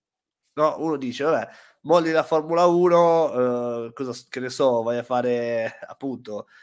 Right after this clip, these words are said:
eh, l'endurance, eh, una specialità con le hypercar", dico, eh, una specialità diversa, che non è la Formula uno, perché capisco che magari non ti piaccia, eh, più l'ambiente,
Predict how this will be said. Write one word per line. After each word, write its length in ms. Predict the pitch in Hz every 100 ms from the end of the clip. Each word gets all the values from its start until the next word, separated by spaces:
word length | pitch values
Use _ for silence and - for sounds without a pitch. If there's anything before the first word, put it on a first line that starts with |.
| _
eh, 500 | - 104 110 107 107
l'endurance, 1200 | 110 135 170 156 147 143 139 139 131 143 135 135 135 - -
eh, 80 | 123
una 300 | 131 156 160
specialità 880 | - 170 190 185 - 175 185 180 -
con 140 | 139
le 160 | 131 127
hypercar", 540 | 127 117 - 147 127
dico, 400 | 127 123 107 98 - _ -
eh, 420 | 127 123 123 120
una 200 | 147 175
specialità 880 | 160 165 - 175 170 175 151 104 - _ _ _ _ _ _ _ _
diversa, 920 | 127 151 139 117 - - 127 170 -
che 120 | - 117
non 140 | 120
è 40 | 117
la 80 |
Formula 300 | 113 120 113
uno, 220 | 120 127 120
perché 240 | 107 107
capisco 400 | 107 - 123 123
che 140 | 110
magari 460 | 110 110 123 117 107 - - _
non 260 | 123 127 127
ti 140 | 123
piaccia, 800 | 127 135 127 - - 107 104 104
eh, 320 | - 110 107
più 220 | - 123 117
l'ambiente, 800 | 127 160 147 120 120 139 151